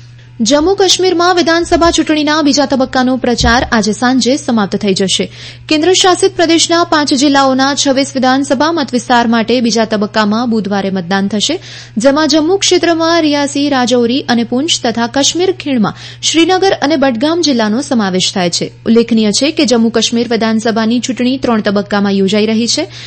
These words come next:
અને આઠ ઓક્ટોબરે મતગણતરી હાથ ધરાશે. આ દરમિયાન રાજકીય પક્ષોએ બીજા અને ત્રીજા તબક્કા માટે પ્રચારને તેજ બનાવ્યો છે. ત્યારે આજે લોકસભાના વિપક્ષના નેતા રાહુલ ગાંધી પૂંછ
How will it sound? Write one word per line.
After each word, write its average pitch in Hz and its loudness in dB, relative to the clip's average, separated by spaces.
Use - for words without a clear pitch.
અને 339 2
આઠ 359 2
ઓક્ટોબરે 320 2
મતગણતરી 247 0
હાથ 240 -2
ધરાશે. 175 -2
આ 214 2
દરમિયાન 208 0
રાજકીય 214 -2
પક્ષોએ 262 -2
બીજા 262 0
અને 311 -4
ત્રીજા 240 0
તબક્કા 202 -2
માટે 226 -2
પ્રચારને 196 -2
તેજ 196 -2
બનાવ્યો 185 -2
છે. 175 -6
ત્યારે 269 4
આજે 262 4
લોકસભાના 240 2
વિપક્ષના 233 0
નેતા 269 0
રાહુલ 277 2
ગાંધી 262 0
પૂંછ 277 -2